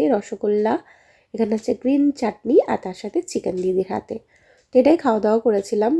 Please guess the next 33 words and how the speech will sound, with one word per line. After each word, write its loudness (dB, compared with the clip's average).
তারপরে -2
তো 2
রাত্রে 0
অনেক 0
গোছগাছ -4
ছিল, 0
সেগুলো 0
সব 2
গোছগাছ -2
করেছিলাম। -2
এটা 4
পরের 6
দিন, -6
বক 2
বক -2
করছি। -10
চলো, 6
পরের 0
দিন -2
তোমাদের 0
সঙ্গে 2
সবটা -6
শেয়ার 0
করছি -6
যে 6
কেন 0
আমরা 2
এসেছি -4
হঠাৎ -8
করে -6
দিদির 0
বাড়ি -2
সেটা। -4